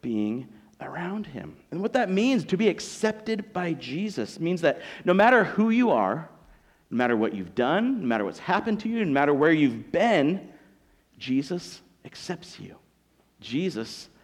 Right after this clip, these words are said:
loves you. And you know that, that's nice, right? Like, you love hearing that people love you, even if you're not sure there is a G-,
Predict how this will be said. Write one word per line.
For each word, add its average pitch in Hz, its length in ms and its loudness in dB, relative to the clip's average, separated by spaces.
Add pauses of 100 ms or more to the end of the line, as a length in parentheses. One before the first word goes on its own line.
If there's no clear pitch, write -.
(260)
loves 175 600 -6
you. 85 260 -10 (960)
And 180 220 -2
you 277 60 0
know 330 60 -6
that, - 360 -4 (460)
that's 330 260 -4
nice, 110 540 -4 (480)
right? 311 280 0 (680)
Like, 180 120 -8
you 269 100 4
love 226 320 6
hearing 202 260 6
that 185 100 0
people 151 360 2
love 190 200 6
you, 143 140 4
even 277 160 4
if 359 80 4
you're 330 80 4
not 247 160 8
sure 196 460 6
there 190 180 6
is 170 180 6
a 170 60 0
G-, 147 240 -4